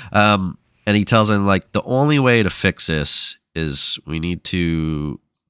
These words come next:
basically turn your wife into a deity." Uh, and he's like, "Okay, whatever we have to do." So they take her body and they turn her into a deity of love,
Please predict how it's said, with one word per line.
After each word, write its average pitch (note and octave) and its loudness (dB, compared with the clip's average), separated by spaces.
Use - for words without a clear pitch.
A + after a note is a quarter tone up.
basically B2 2
turn G2 -2
your F#2 0
wife D#2 -2
into E2 -8
a D2+ -4
deity." C2 -10
Uh, D#2+ 0
and D#2+ -2
he's F2 -6
like, D2+ -4
"Okay, A#2 0
whatever F2+ -2
we E2+ -2
have E2 -2
to D2+ -12
do." E2 -4
So E2 -2
they D#2+ -4
take G2+ -4
her F2+ -2
body D#2 -2
and D#2+ -2
they F#2+ 0
turn F#2+ 0
her F2+ 0
into E2+ -2
a F2 0
deity G#2+ 0
of E2 -2
love, D2+ -2